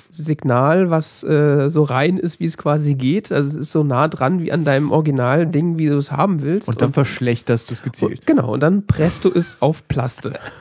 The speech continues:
Speaker 1: Und dann lässt du es mit einer Nadel abtasten. Und beim Prozess des Abspielens machst du es schon kap-, weiter kaputt. Ist jetzt so die Frage. Dann könnte man
Speaker 2: Will
Speaker 1: ja
Speaker 2: man
Speaker 1: auch,
Speaker 2: das?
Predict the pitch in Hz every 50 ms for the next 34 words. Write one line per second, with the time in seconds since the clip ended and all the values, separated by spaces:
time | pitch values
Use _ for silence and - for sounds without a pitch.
0 | - - - _ _ _ _ - _ _ - - 147 151 151 143 139 151 160 165
1 | - - 160 - 165 - - 147 147 139 127 123 131 151 175 147 - - 196 -
2 | - - 120 123 - - 131 160 165 190 170 160 160 156 143 135 131 127 127 123
3 | 120 113 - _ _ _ _ _ - 170 165 - - 135 151 208 233 - - 190
4 | - - 196 196 - - 165 - - 165 - - - - - 165 165 185 185 -
5 | - - _ - - 143 170 - - - - 170 - - - - 156 151 151 -
6 | - - - _ - 110 127 151 - 165 - - 160 - - 120 110 - - -
7 | _ _ _ _ _ _ _ - - - - - - - _ _ _ _ _ _
8 | _ - - - 135 - - 135 139 139 - - 123 110 104 98 - - - _
9 | _ _ _ _ _ _ _ _ _ _ _ _ _ _ _ _ _ _ _ -
10 | 127 120 120 - 151 143 170 160 160 131 135 135 - - 113 127 151 151 - -
11 | - -